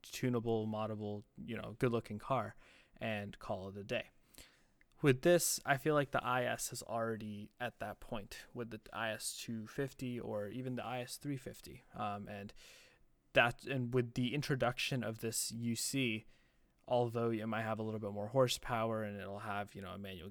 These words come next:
gearbox or automatic and everything, um, which in this case, since Lexus doesn't really make manual cars, they'll probably just use the automatic.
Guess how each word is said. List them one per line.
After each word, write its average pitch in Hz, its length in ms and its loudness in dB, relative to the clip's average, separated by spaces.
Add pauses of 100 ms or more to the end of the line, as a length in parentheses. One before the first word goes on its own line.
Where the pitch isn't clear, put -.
gearbox 113 580 0
or 98 120 -4
automatic 107 600 -2
and 107 80 -6
everything, 101 540 -6 (460)
um, 101 480 -2
which 123 240 0
in 110 80 0
this 110 180 -2
case, 101 260 -4
since - 320 -2
Lexus 110 340 -4
doesn't 117 200 -4
really 104 160 -4
make 110 260 -2
manual 98 360 -6
cars, 98 500 -8
they'll 104 120 -6
probably 101 440 -8
just 104 240 -10
use 104 140 -8
the 101 160 -6
automatic. 101 680 -2